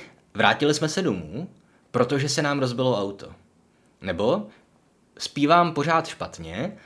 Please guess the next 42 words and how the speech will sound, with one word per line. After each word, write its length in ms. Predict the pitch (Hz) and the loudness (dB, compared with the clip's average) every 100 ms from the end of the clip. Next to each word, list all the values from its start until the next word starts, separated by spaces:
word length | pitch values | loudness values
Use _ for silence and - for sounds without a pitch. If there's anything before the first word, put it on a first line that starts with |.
| - - | -20 -6
přestože 500 | - 131 - 139 151 | -2 -2 0 0 0
jsem 180 | 139 | -2
se 120 | 127 123 | -4 -4
trochu 260 | 127 127 | -6 -6
zlepšil.“ 480 | 101 87 - - - - _ _ _ _ _ _ _ _ _ 135 | -8 -8 -10 -14 -18 -20 _ _ _ _ _ _ _ _ _ -6
No, 60 | |
takže 200 | 139 135 | -2 0
opět 360 | 120 120 127 127 | 0 2 2 2
tohle 540 | - 117 113 110 107 - - - | -2 2 4 4 2 -6 -18 -6
je 140 | 117 | -2
něco, 260 | 117 113 120 | 0 -2 -2
kde 120 | 110 | -2
tu 100 | 110 | -2
čárku 300 | 113 113 - | -2 -2 -2
musíte 240 | 110 - 139 | -6 -4 -4
napsat, 520 | 101 - 87 131 - - - - | -4 -6 -4 -6 -8 -16 -16 -6
ale 100 | 107 | -2
jak 80 | 110 | 0
jsem 160 | 156 135 | 0 0
říkal, 540 | 120 110 117 127 127 - - | 0 0 2 0 -4 -14 -6
tohle 220 | 117 123 | -2 0
je 100 | 131 | 0
jednak 260 | 120 127 | 0 -2
typ 200 | 127 131 | -2 -4
vět, 480 | 123 92 87 95 - | -2 -2 -4 -6 -14
který 220 | - 117 110 | -4 -4 -2
se 140 | 107 | -4
objevuje 320 | 107 113 120 | 0 0 2
celkem 280 | 120 104 123 | 0 -2 -2
málo, 460 | 127 92 80 104 127 - - - | -2 -2 -2 -6 -8 -18 -14 -2
a 80 | |
jednak 220 | 110 120 - | 2 2 0
to 80 | |
je 60 | 131 | 0
něco, 520 | 127 - 101 95 123 117 - | 2 0 -2 -4 -6 -8 -16
v 80 | - | -8
čem, 220 | - 113 | -6 -4
myslím, 420 | 113 - 113 113 | -4 -4 -4 -4
dělají 300 | 110 104 110 | -2 0 0
chyby 340 | 107 113 98 104 | -2 -6 -4 -4
i 180 | 104 104 | -2 -2
lidi 420 | 101 95 101 | -2 -2 -4